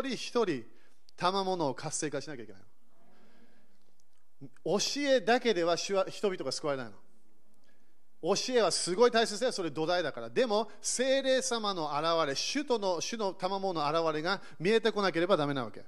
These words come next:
でも私たちは主を待ってれば何も起きないの。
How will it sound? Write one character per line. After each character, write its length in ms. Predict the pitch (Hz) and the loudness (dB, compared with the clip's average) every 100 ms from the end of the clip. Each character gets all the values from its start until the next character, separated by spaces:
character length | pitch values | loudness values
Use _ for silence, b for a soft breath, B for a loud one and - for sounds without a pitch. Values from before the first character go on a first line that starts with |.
| - b b b b b | -12 b b b b b
で 120 | - 254 | 2 4
も 80 | |
私 260 | 226 220 240 | 4 4 2
た 120 | 247 | 2
ち 80 | 220 | 2
は 100 | 202 | 0
主 240 | - - | 0 4
を 120 | 320 208 | 6 6
待 220 | 175 185 | 6 4
っ 20 | |
て 80 | 196 | 4
れ 100 | 185 | 4
ば 140 | 214 | 4
何 160 | 170 175 | 2 0
も 140 | 170 | -2
起 80 | 143 | -4
き 20 | |
な 80 | |
い 40 | |
の。 20 | 135 | -6